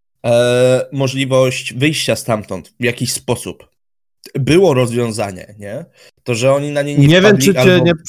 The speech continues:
Speaker 2: przerwało w momencie, jak zacząłeś
Speaker 1: Okej.
Speaker 2: mówić.
Speaker 1: E, spróbuję jeszcze raz. Mm, ale widzisz,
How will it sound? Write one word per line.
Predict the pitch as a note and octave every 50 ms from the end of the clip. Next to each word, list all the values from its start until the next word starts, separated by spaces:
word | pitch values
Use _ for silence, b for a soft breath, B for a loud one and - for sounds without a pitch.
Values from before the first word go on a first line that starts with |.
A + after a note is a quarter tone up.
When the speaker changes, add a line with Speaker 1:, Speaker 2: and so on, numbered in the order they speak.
| - - -
Speaker 2:
przerwało | - - D#3 D3 D3+ C#3+ C3+ D3 D3+ D3 C#3 B2+
w | A#2 A2+ -
momencie, | B2+ B2+ A#2+ B2+ C3 B2+ C3 - C3
jak | B2 A#2+ A2+
zacząłeś | A#2+ A#2+ - - E3 D#3 C#3 A#2+ -
Speaker 1:
Okej. | - A#2 B2 A#2 A2+ C#3+
Speaker 2:
mówić. | G3 - - _ _ _ _ _ _ _ _ _ _ _ _ _ _ _ _
Speaker 1:
E, | - A2+ A2+ A2 A2 A2 A2+ A2+ - B2+
spróbuję | B2 - - C#3+ C3 C3 B2+ C3 B2 A#2+
jeszcze | A#2+ A#2 - - C3 A2+
raz. | G#2+ B2 F3+ - - - _ _ _ _ _ _ _ _ _ _ _ _ _ _ _ _ _ _ _ _
Mm, | - A#2+ A#2 A2+ A2+ A#2 A#2 - _ _ _ _ _ _ _ _
ale | - C3 C#3+ D3+
widzisz, | D3 E3+ F3+ C#3+ B2+ B2 - - -